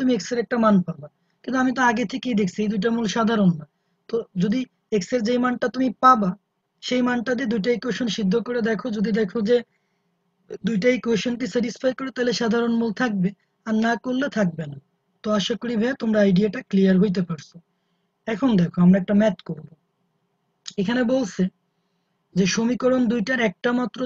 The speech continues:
যদি সাধারণ মূল থাকে, এটা কিন্তু প্রশ্নে বলেই দিছে সাধারণ মূল আছে। হ্যাঁ, যদি বলে দেয় আছে, তাহলে তোমার কোনো টেনশন নাই, তুমি বিয়োগের কাজগুলো করতে পারবা। যদিও আমি এই ম্যাথটা এখন বিয়োগ করে করব না, তোমরাও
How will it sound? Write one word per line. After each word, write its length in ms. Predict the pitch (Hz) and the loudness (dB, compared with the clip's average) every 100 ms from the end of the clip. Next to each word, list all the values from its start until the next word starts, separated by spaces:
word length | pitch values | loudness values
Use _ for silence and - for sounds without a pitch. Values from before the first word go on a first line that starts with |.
| 233 | -4
যদি 120 | 226 208 | -4 0
সাধারণ 360 | 220 220 233 233 | 2 2 2 0
মূল 120 | 233 226 185 | 0 -2 0
থাকে, 240 | 185 - 151 - _ _ _ _ | 0 0 -10 -16 _ _ _ _
এটা 120 | 208 226 | -2 0
কিন্তু 140 | 262 262 | 0 0
প্রশ্নে 260 | 269 - 269 190 | -4 -4 2 4
বলেই 280 | 220 262 240 185 | 4 2 4 4
দিছে 180 | 180 190 175 | 4 2 2
সাধারণ 340 | 208 220 226 220 | 2 2 2 2
মূল 120 | 220 180 | 2 2
আছে। 200 | 170 - 175 | 2 2 0
হ্যাঁ, 180 | 240 214 - _ _ _ - | 2 -2 -6 _ _ _ -4
যদি 140 | 208 190 | 0 4
বলে 160 | 202 233 226 | 4 4 2
দেয় 160 | 269 269 | 2 2
আছে, 120 | - 190 | 0 -2
তাহলে 200 | 240 254 - | 0 0 -2
তোমার 180 | 240 233 220 | -4 -6 -2
কোনো 120 | 226 185 | -2 2
টেনশন 340 | 196 180 190 170 | 2 2 2 2
নাই, 100 | 185 277 _ _ _ | 2 -4 _ _ _
তুমি 140 | 226 202 | 0 2
বিয়োগের 300 | 220 220 208 208 | 4 4 4 4
কাজগুলো 300 | 190 214 254 262 | 2 2 -2 -4
করতে 200 | 196 185 | -2 -2
পারবা। 260 | 160 151 147 - _ _ _ _ - | -2 -10 -14 -20 _ _ _ _ -2
যদিও 280 | 180 175 240 | 2 4 4
আমি 100 | 262 269 | 4 4
এই 40 | 254 | 2
ম্যাথটা 240 | 247 - 240 | 0 0 -2
এখন 140 | 196 226 | 0 2
বিয়োগ 180 | 214 208 - | 4 2 2
করে 120 | 220 185 | 0 2
করব 180 | 240 220 214 | 2 4 6
না, 60 | 180 185 _ _ - | 4 4 _ _ -2
তোমরাও 320 | 220 220 | 2 4